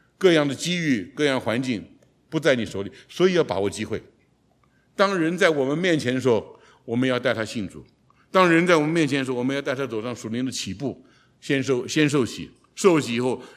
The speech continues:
用神的话语继续教导他。弟兄姊妹们，这些当时传福音对象都有很深厚的圣经的根基，像这个太监已经读了以赛亚书。今天我们在现在二十一世纪场合里面传福音，很多人没有圣经根基，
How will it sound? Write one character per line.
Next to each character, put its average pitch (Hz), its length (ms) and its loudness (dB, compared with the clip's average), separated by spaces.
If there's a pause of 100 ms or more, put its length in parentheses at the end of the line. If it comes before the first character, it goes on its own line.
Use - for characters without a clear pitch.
用 131 180 -4
神 117 140 -8
的 120 80 -6
话 120 180 -4
语 107 120 -4
继 127 120 -8
续 110 160 -12
教 113 160 -6
导 90 140 -10
他。 - 100 -20 (960)
弟 202 60 -4
兄 214 120 6
姊 185 80 4
妹 170 120 6
们， 170 160 4
这 202 120 0
些 185 220 6
当 220 380 4
时 160 200 0
传 151 280 4
福 165 80 0
音 165 100 2
对 156 180 4
象 120 220 0 (180)
都 165 140 4
有 151 100 4
很 113 220 -2
深 151 320 0
厚 135 140 0
的 117 80 -4
圣 127 240 0
经 127 180 -2
的 131 60 0
根 127 120 0
基， 123 320 -4 (160)
像 139 220 -2
这 135 60 0
个 127 80 -2
太 127 180 -2
监 113 260 -2 (240)
已 113 140 -6
经 139 160 -4
读 123 140 -6
了 120 80 -4
以 92 100 -6
赛 113 160 -2
亚 82 120 -4
书。 85 200 -16 (1000)
今 190 140 0
天 185 200 8
我 143 120 4
们 147 220 2
在 135 340 6 (480)
现 180 400 4
在 139 140 2
二 165 200 2
十 135 100 -2
一 156 100 -4
世 151 160 -6
纪 135 120 -4
场 110 200 -6
合 104 80 -6
里 113 80 -6
面 104 160 -8 (100)
传 135 240 -6
福 127 80 -4
音， 127 160 0
很 117 160 -6
多 131 80 -6
人 143 100 -4
没 170 120 -4
有 208 100 0
圣 131 200 -4
经 113 140 -6
根 113 120 -6
基， 104 200 -10